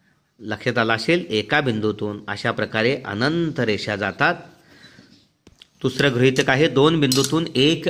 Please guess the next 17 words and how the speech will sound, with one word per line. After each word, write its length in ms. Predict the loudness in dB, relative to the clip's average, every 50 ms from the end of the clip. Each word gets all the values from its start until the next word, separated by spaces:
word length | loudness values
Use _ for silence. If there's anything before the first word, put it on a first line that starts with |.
| -4
आणि 220 | -2 -2 0 0 0 2
एकच 480 | 2 2 0 0 0 0 0 2 2
रेषा 280 | 2 0 2 2 0 0
जाते. 640 | 0 0 0 0 0 2 2 2 0 -2 -6 -14 -20 -20 -20 -20 _ -10 0
There 320 | 2 4 4 6 4 4
is 120 | 4 2 2
one 160 | 2 2 2 2
and 80 | 2 2
only 280 | 2 2 2 2 2
one 300 | 4 4 4 4 2 0 -2 -4 -8 -14 -20 -20 -20 -20 -12 -6 -4 -2
line 220 | 0 0 0 -2 -2 -2 -4
passing 380 | -6 -4 0 0 2 2 2 0 -4 -8 -14 -20 -20 -20 _ -20 -6 -2
through 140 | 0 0
two 260 | 0 -2 -2 0 0 0 2 2
points. 600 | 2 2 2 0 -4 -8 -12 -18 -20 -20 _ _ _ _ -20 -18 -10 -4
या 120 | -4 0
ठिकाणी 460 | 0 0 0 0 0 2 2 2 0